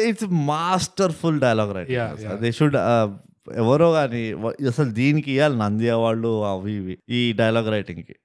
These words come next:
Speaker 2: Yeah, I mean, అవార్డ్స్ పనికిరావు ఈ సినిమా
Speaker 1: దీనికి,
Speaker 2: ముందు.
Speaker 1: అవును, దీ-, దీ-, ఈ మూవీ పేరు పైన అవార్డ్స్ ఇవ్వాలి.
Speaker 2: అంతే.
Speaker 1: క్షణ క్షణం స్క్రీన్ ప్లే అవార్డు goes to అనుకుంటూ ఇవ్వాలి.
Speaker 2: That makes more sense.
Speaker 1: రైట్?
Speaker 2: Yes.
Speaker 1: ఎందుకంటే నాకైతే చెప్తున్నా బోగస్,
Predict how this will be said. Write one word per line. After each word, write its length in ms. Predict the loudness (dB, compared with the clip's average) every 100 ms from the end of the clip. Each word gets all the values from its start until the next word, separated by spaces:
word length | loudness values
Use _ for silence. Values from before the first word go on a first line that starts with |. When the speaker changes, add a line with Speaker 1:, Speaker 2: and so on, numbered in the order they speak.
| _ -2
Speaker 2:
Yeah, 340 | 0 0 -2
I 60 | -4
mean, 180 | -4 -2
అవార్డ్స్ 460 | 2 4 4 2
పనికిరావు 500 | -2 -2 -2 -2 -2
ఈ 260 | -6 -6 -4
సినిమా 340 | 0 2 2
Speaker 1:
దీనికి, 200 | 2 0
Speaker 2:
ముందు. 120 | 0 0
Speaker 1:
అవును, 360 | 0 0 -2 -8
దీ-, 360 | -6 0 0 0
దీ-, 320 | -4 -4 -2
ఈ 160 | 4 6
మూవీ 300 | 8 8 6
పేరు 280 | 4 2 2
పైన 140 | 2
అవార్డ్స్ 380 | 4 6 4 2
ఇవ్వాలి. 200 | 0 0 -4
Speaker 2:
అంతే. 220 | -6 0
Speaker 1:
క్షణ 180 | 2 2
క్షణం 460 | 2 0 0 -2 -6
స్క్రీన్ 400 | -4 0 2 0
ప్లే 240 | 0 2
అవార్డు 340 | 4 4 4 4
goes 340 | 4 4 4
to 60 | 2
అనుకుంటూ 480 | 2 0 -2 0 2
ఇవ్వాలి. 280 | 4 2
Speaker 2:
That 140 | 0 -4
makes 200 | -4 -6
more 160 | -6 -6
sense. 140 | -2
Speaker 1:
రైట్? 300 | 2 4 2 -4
Speaker 2:
Yes. 80 | -2
Speaker 1:
ఎందుకంటే 760 | 2 2 2 0 2 2 0 -2 _ -2
నాకైతే 560 | 0 2 0 -2 -2 -2
చెప్తున్నా 320 | -2 -2 -2
బోగస్, 500 | 0 0 0 -2